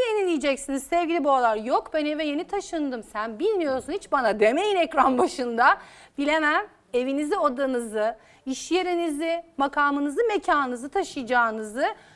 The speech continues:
yük-, e, burcunuza gelen altı Mart'ta yedi yıl boyunca kalacak Uranüs söylüyor. Ben bilmiyorum gerisini derim. Başka da bir şey söyleyemem. Aşk hayatınıza üç yıldız verdik.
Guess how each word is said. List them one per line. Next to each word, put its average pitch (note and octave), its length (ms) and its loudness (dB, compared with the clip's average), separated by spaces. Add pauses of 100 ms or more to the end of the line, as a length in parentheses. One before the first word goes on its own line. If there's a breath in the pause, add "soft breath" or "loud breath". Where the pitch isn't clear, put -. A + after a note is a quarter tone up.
(120 soft breath)
yük-, E4 340 -2
e, A3+ 260 -2
burcunuza D#4+ 440 -2
gelen D4 260 -2
altı D4+ 320 0
Mart'ta B3 440 0
yedi C4 280 0
yıl E4+ 280 4
boyunca B3 320 -2
kalacak B3+ 380 -4
Uranüs D4 420 0
söylüyor. B3 520 2 (500 soft breath)
Ben A#3 200 -2
bilmiyorum C#4+ 480 -2
gerisini G#3 480 -4
derim. G#3+ 320 -2 (360 soft breath)
Başka A#3 280 -4
da G#3 80 -4
bir F#3+ 60 -14
şey D#4 160 -12
söyleyemem. G#3 640 -2 (240 loud breath)
Aşk F4 240 10
hayatınıza F#4+ 500 6 (140)
üç A4 120 -8
yıldız A#3+ 340 -2
verdik. A3+ 340 4